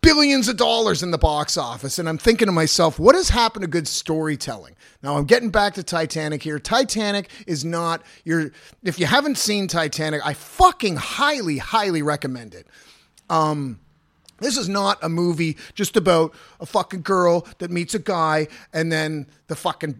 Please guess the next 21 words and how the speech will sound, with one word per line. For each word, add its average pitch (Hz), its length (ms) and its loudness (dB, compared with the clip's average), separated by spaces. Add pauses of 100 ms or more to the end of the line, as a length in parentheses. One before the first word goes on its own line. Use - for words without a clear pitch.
ship - 340 -2
goes 147 240 -2
down. 117 380 -6 (280)
There's 165 180 2
so 233 260 0
much, 226 160 -4
this 220 180 -2
is 302 120 -6
about 247 320 0
class. 135 720 -2 (300)
This 277 160 -4
is 285 120 -2
about 208 520 4 (360)
greed. 190 720 0 (360)
This 269 160 0
is 254 120 -2 (120)
about, 185 460 2 (260)
uh, 151 180 -2
different 208 480 -6
levels 160 800 0 (260)
of 151 480 0